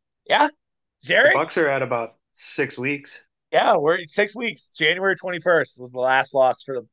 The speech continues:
Speaker 1: Bu-, Bucks. Uh, yeah, the Sixers game should be a lot of fun. I'm very excited for that. I think that crowd is going to be off the hinges. Uh,
Speaker 2: Yeah.
Speaker 1: you know, it should be a decent day in Milwaukee. I doubt there will be a ton of Bucks Shamrock Shuffle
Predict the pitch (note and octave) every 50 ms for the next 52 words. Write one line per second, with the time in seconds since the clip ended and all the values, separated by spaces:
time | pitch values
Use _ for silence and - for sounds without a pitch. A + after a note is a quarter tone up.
0 | _ - B2+ A#2+ A#2+ _ - C3 B2 B2 A#2+ - - - - - _ _ _ -
1 | - - - - - B2 B2+ B2 B2 C3+ C3+ B2+ B2+ B2+ - - F#3 D#3 E3+ E3
2 | D3 D3+ D3 C3+ C3 - D3 C3 C3 B2 A#2 A2+ A#2 A#2 A#2 A#2 A#2 - - B2
3 | A#2 A2 A2 A2+ A#2 A#2+ A#2 A2 A2+ A#2 C3+ C#3 C3+ C#3 C3+ C3 B2+ - C3 B2
4 | A#2+ A#2+ A2 G#2+ - A#2+ A#2 A#2 A#2 A2+ A#2 - _ _ _ _ _ _ _ _
5 | - - C#3 C#3+ D#3 D#3+ C#3+ C3 - C3 B2+ - - - A2+ B2 C3 C3+ C3+ C3+
6 | B2 G#2+ A2+ B2 A#2+ A#2+ A2+ A2 A#2 A#2+ A#2 A2 G#2 - _ _ - - A#2+ B2
7 | B2 B2+ C3 C3 - - _ _ - B2 A2+ - - C3+ C3 B2 A#2 G#2+ G#2+ F#2+
8 | F2 F2 - - - - _ _ - - A2 A2 G#2 G2+ G#2 A#2 A#2 A2+ A#2 A#2+
9 | A#2 A2+ - - - D3+ C#3 C3+ B2+ B2 C3 C#3+ C3+ - C#3+ B2+ A2 C#3 C3 B2+
10 | B2+ B2 B2 A#2+ A2+ _ _ _ _ _ _ _ - - D#3+ E3+ E3 D#3+ D3+ D3
11 | C3+ C3 B2+ B2+ C3+ C3 - C#3 C#3 C#3 C3+ C3 - _ _ _ _ _ - A#2+
12 | C3+ D3 D#3+ D#3 D3+ D3 - - D#3 D3 C#3 C3+ C#3 C#3 C#3+ C#3 B2 - - -
13 | C#3 C#3+ D3 C#3+ C3 A#2 - - C3 C3+ - - - - D#3 C#3 C3+ C3+ C3+ B2+
14 | B2 - - - C3+ - - B2+